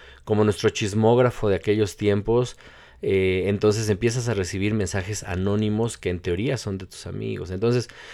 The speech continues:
cuidar, eh, qué aplicaciones usan y como papás involucrarnos. Si no sabemos de pronto, "Ah, esta, esta aplicación de qué es",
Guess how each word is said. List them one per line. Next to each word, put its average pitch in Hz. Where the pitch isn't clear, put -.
cuidar, 127
eh, 110
qué 120
aplicaciones 104
usan 101
y 104
como 98
papás 113
involucrarnos. 107
Si -
no 117
sabemos 131
de 104
pronto, 101
"Ah, 98
esta, 127
esta 123
aplicación 104
de 92
qué 98
es", 139